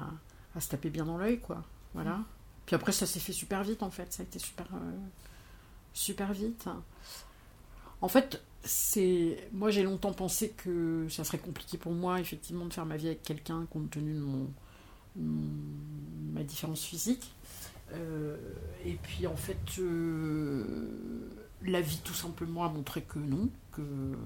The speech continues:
Speaker 1: que j'étais bien sexuée comme tout le monde et que donc,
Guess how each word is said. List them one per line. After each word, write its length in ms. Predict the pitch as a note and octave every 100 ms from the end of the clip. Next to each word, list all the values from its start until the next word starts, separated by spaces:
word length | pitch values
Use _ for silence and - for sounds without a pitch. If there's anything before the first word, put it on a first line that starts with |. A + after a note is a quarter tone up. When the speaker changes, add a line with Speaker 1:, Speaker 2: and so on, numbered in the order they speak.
| C3+ - - - - - - - - -
Speaker 1:
que 80 | F3+
j'étais 200 | D#3 D3+
bien 140 | D#3
sexuée 340 | - F3 - E3
comme 180 | E3
tout 120 | C#3+ D3+
le 60 |
monde 180 | D3+ F3
et 40 | D#3+
que 140 | D#3+
donc, 280 | - -